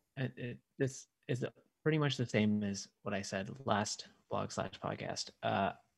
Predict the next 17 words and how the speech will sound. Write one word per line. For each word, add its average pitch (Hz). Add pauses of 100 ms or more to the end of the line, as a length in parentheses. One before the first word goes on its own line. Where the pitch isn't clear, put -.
(380)
pick 175
your 185
spots -
when 131
you 120
train 110
to 120
failure. 98 (640)
Um, 107 (840)
you 139
need 160 (180)
to 131
push 131
yourself 104
when 113
you're 98
trained, 123